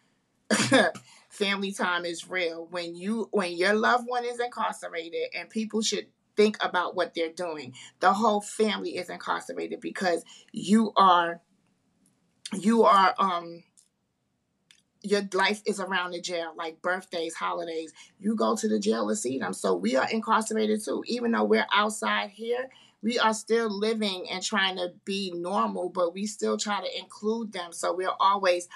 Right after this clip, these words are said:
up at the jail, and that's no way to be with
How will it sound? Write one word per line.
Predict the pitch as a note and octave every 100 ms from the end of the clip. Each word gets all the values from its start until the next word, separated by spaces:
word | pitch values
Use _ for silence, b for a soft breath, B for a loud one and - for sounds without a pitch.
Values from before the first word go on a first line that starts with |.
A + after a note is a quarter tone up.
| B B -
up | G3 F#3
at | E3+
the | E3+
jail, | E3 F3 E3 D#3+
and | F3+ F#3
that's | F#3 G#3
no | G3 G3
way | G3 F3+ F3
to | F3 -
be | F3 F3 - B B _
with | - F3 E3+